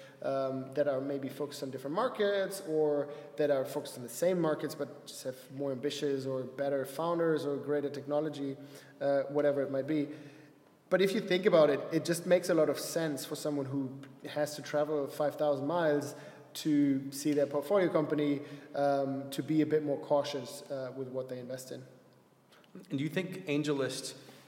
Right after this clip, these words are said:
Speaker 2: is breaking down those barriers?
Speaker 1: We're trying to.
Speaker 2: Well, do you have any final, uh, shameless plugs that you'd like to do? We always like to end with, uh,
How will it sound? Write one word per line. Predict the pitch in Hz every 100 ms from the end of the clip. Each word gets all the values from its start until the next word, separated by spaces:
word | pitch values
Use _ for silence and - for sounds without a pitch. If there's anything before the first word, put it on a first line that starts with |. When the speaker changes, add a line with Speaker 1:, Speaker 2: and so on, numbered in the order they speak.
| -
Speaker 2:
is | 131 123
breaking | - - 127 131 127
down | 117 120 117
those | 110 113 110
barriers? | 110 107 135 202 214 - - - - -
Speaker 1:
We're | 151
trying | 196 202
to. | - 160 - - - - - - - _ _ _ _ _ _ _ _ _ _ _ _ _ _ _
Speaker 2:
Well, | 120 120 120 123 - - - - - _ _ _ _ _ _ _
do | -
you |
have | 147
any | 156 151
final, | 151 147 143 135
uh, | 127 123 123 123 -
shameless | - 151 147 139
plugs | - 143 151 147
that | 123
you'd | 123
like | 127 120
to | -
do? | 117 135
We | 139
always | 123 135 131
like | 120
to | 120 120
end | 123 117
with, | 120 117 117
uh, | 113 113 113